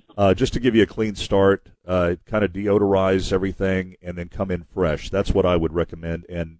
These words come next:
any good insulation company will be able to remove that for you before they do their work.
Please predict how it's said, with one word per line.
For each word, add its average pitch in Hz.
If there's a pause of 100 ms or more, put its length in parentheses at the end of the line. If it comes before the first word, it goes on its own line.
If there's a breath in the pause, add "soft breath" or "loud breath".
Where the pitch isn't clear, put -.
any 104
good 107
insulation 95
company 82 (420)
will 92
be 95
able 87
to -
remove 87
that 85
for 87
you 82
before 82
they 80
do 85
their 78
work. 71